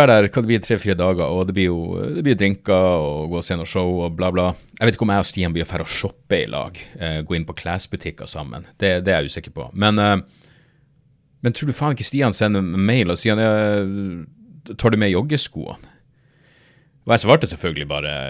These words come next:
«Ja, selvsagt, det kan jeg godt gjøre.» Men innerst inne tenker jeg meg, skal jeg fuckings fly over Atlanteren for å begynne å jogge? Hva i helvete? Men det er klart,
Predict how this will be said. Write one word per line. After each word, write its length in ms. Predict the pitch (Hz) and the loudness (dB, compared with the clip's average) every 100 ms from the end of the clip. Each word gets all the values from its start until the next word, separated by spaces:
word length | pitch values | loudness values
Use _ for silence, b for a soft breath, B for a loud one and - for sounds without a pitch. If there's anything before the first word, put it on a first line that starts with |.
| 64 76 | -6 0
«Ja, 240 | 123 185 | 2 2
selvsagt, 480 | - 127 160 82 78 | 0 -2 -2 -6 -6
det 80 | 98 | -6
kan 140 | 147 | -4
jeg 80 | 82 | -4
godt 240 | 87 - | -6 -8
gjøre.» 160 | 55 80 | -12 -8
Men 160 | 92 95 | -6 0
innerst 320 | 127 104 92 | 0 0 -2
inne 160 | 135 90 | -2 -4
tenker 280 | 85 - | -8 -10
jeg 40 | 73 | -10
meg, 120 | 82 | -8
skal 140 | - 95 | -8 -6
jeg 100 | - | -4
fuckings 400 | 131 90 85 - | -4 -4 -8 -6
fly 240 | - 139 104 | -2 2 2
over 180 | 82 80 | 2 0
Atlanteren 480 | 87 135 127 76 | -2 -2 -4 -8
for 140 | 78 82 | -8 -8
å 20 | |
begynne 220 | 73 85 | -6 -6
å 100 | 80 | -4
jogge? 460 | 90 151 165 - - - | -4 -4 -4 -8 -10 -8
Hva 160 | 110 | -8
i 80 | 101 | -8
helvete? 1120 | - - - 156 190 92 73 156 - - - | -10 -12 -10 -6 -6 -6 -6 -8 -8 -16 -8
Men 80 | 101 | -2
det 80 | 131 | 0
er 80 | 120 | 2
klart, 240 | 95 - | 0 -4